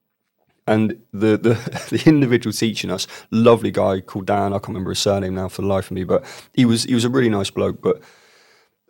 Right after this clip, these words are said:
I mean, I, I think his entrepreneurial background was, like, illustrating and writing a few kids' books, and he'd, like, generated maybe a hundred and forty thousand pound revenue in, in his total business career. And it was just, wasn't really, uh,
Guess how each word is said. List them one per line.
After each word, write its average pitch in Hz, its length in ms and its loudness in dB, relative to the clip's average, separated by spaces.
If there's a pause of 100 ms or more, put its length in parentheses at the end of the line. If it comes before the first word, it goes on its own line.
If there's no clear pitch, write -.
(100)
I 117 100 -2
mean, 104 400 -2 (300)
I, 117 180 6
I 117 60 0
think 123 240 -2
his 110 240 -2
entrepreneurial 110 640 0
background 110 480 -2
was, 101 200 -2 (340)
like, - 180 -6
illustrating 110 640 0
and 107 100 -4
writing 110 300 -2
a 104 40 -8
few 107 220 -6
kids' 120 240 -6
books, - 460 -6 (100)
and 104 120 -2
he'd, 101 180 -2
like, 98 180 -2 (180)
generated 104 380 0
maybe 101 220 -2
a 104 60 0
hundred 101 220 -4
and 98 100 -10
forty 110 240 -4
thousand 98 340 -6
pound 101 240 -4
revenue 107 480 0
in, 101 120 -2
in 107 120 0
his 101 100 -2
total 104 340 -2
business 101 340 -6
career. 98 480 -2 (760)
And 123 160 0
it 131 80 2
was 127 140 0
just, - 400 -2 (360)
wasn't 139 360 2
really, 117 480 2 (320)
uh, 101 280 2